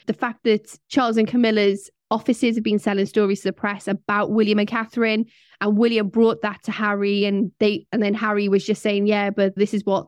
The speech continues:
happened to me." And, and then they got into an argument. And I just thought, "Oh," like, I think we've,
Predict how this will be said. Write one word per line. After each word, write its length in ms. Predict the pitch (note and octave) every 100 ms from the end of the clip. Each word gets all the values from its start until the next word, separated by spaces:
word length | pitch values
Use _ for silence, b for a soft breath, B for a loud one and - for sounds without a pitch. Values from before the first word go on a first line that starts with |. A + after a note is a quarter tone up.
| -
happened 380 | - G#3 G3 -
to 80 | G3+
me." 380 | G3+ G#3 G3+
And, 140 | F#3 F#3+ B B
and 120 | B3
then 80 | B3+
they 80 | B3
got 140 | A#3+
into 200 | A3+ A#3+
an 80 | A3+
argument. 600 | G#3 G#3 G#3 G#3 G3 G3+ -
And 100 | A#3+
I 120 | C4+
just 200 | D#4 -
thought, 300 | B3+ A3+ - _ _
"Oh," 140 | A3 G#3+ B B _ _ -
like, 260 | A3 G#3 -
I 380 | - _ _ -
think 260 | C#4 A3+ -
we've, 540 | G3+ A3 G#3+ G3+ -